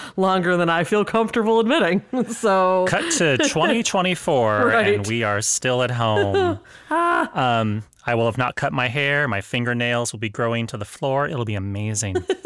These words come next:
Speaker 2: Well, as always, the Billboard Pop Shop Podcast is your one-stop shop for all things pop on Billboard's weekly charts. In addition, you can always count on a lively discussion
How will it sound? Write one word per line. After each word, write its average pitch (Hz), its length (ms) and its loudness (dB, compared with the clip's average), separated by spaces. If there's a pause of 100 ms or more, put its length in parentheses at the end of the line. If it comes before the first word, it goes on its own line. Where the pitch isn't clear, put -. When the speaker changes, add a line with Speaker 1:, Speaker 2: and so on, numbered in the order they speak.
(1000)
Speaker 2:
Well, 320 220 0 (160)
as 214 180 0
always, 110 440 0
the 127 100 -6
Billboard 117 300 0
Pop 131 160 0
Shop 139 180 -4
Podcast 202 460 -2
is 247 160 -6
your 156 100 -2
one-stop 127 380 -2
shop 254 380 -2
for - 300 -6
all 160 200 2
things 151 420 -4
pop - 400 -4 (300)
on 101 160 -4
Billboard's 120 720 -2
weekly 107 420 -4
charts. - 480 -4 (380)
In 117 100 -2
addition, 269 520 -2
you 123 180 -4
can 117 160 -6
always 107 320 -2
count 123 280 -2
on 127 240 -2
a 120 200 -4
lively 113 480 -2
discussion 165 560 -4